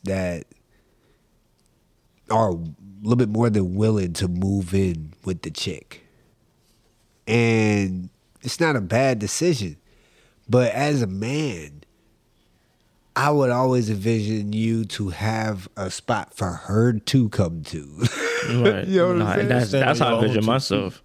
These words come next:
Speaker 1: You know what I'm saying?
Speaker 2: Mm-hmm.
Speaker 1: Like, standing on your own two feet. Exactly. So it's like, I always encourage every, every man I talk to, it's like, "Yo, get your, get your shit." Like, get, like, I,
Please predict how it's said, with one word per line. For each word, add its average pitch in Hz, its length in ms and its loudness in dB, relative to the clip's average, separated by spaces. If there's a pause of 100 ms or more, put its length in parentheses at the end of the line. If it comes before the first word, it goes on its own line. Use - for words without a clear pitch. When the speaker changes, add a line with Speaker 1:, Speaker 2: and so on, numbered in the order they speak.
(160)
Speaker 1:
You 143 120 2
know 160 120 4
what 170 80 4
I'm 160 40 0
saying? 180 280 2
Speaker 2:
Mm-hmm. - 100 0
Speaker 1:
Like, 143 160 2
standing 160 360 2
on 160 140 4
your 160 140 4
own 160 100 4
two 175 200 0
feet. 180 280 0
Exactly. 131 540 2
So 139 300 4
it's 147 140 0
like, 127 400 0 (520)
I 131 160 2
always 160 260 4
encourage 143 460 4
every, 135 340 2
every 131 220 0
man 123 240 -2
I 117 80 -2
talk 143 260 -2
to, 117 200 -2
it's 104 220 -8
like, 98 240 -6
"Yo, 95 220 -2 (260)
get 147 320 0
your, 147 140 0
get 123 320 -6
your 143 140 -4
shit." 120 320 -8 (140)
Like, 101 200 -6
get, 120 240 0
like, 110 320 -4
I, 127 140 -2